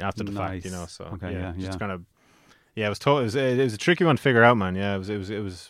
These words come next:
Speaker 1: really, uh, it was a night, really good learning experience. Yeah.
Speaker 2: Um, and so how did, how did your role as a director differ on that to what it had been, say, on your own projects that
Speaker 1: Yeah.
Speaker 2: were written by yourself?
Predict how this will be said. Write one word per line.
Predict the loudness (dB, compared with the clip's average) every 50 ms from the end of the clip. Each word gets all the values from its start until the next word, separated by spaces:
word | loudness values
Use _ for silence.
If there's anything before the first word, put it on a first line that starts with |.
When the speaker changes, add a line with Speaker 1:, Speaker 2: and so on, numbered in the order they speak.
| -12 -10
Speaker 1:
really, | -8 -6 -4 -4 -4 -4
uh, | -4 -4 -4 -6
it | -8 _ _ _ _ _ _
was | -8 -4
a | -4
night, | -2 -2 -2 -2
really | -2 -2 0 2 2 0 0
good | -2 -2 -4 -2
learning | -4 -4 -4 -4 -6
experience. | -6 -8 -8 -10 -10 -10 -12 -14 -16 _
Yeah. | -12 -12 -12 -14 -16 _ _ _ _ _ _ _ _ -6
Speaker 2:
Um, | -4 -2 0 0 0 0 -2 -4 -2 -2
and | -2 -2 0
so | 0 0 2 2 2 2 0 -4 _ _ _ _ _ _ _ _ _
how | -12 -6 -4 -2 -2 -2
did, | -2 -2 -2 0 0 0 0 0 -2 -4 -8 -14 -16 -16 _ _ _ _ _ _ _ _ _ _ _ _ _ _ _ _ _ _
how | -6 -2 -2 -2
did | -2 0 0 0
your | 0 0
role | 0 0 0 0
as | -2 -2
a |
director | -2 -2 0 0 -2 -2 -4 -8 -6 -4 -4 -4 -4 -4 -6 -10 _ _ _ _ _ _ -14 -14 -14 _ _
differ | -4 -4 -2 -2 -2 -2 -2 -2
on | -2 -2 -2 -2 -2
that | -2 -2 -2 -4 -6 -10 -14 -20 -20 -14
to | -8 -8 -6
what | -4 -4 -4 -4 -4
it | -6
had | -6 -8 -8 -6 -6
been, | -6 -6 -4 -6
say, | -6 -6 -6 -6
on | -6 -6 -6
your | -6 -8 -4 -2 0
own | 0 0 0
projects | -2 -4 -6 -4 -6 -8 -10 -10 -10
that | -6 -4
Speaker 1:
Yeah. | -2
Speaker 2:
were | -2
written | -2 -2 -4 -4
by | -4 -2 -4
yourself? | -4 -4 -4 -6 -6 -6 -6 -10 -18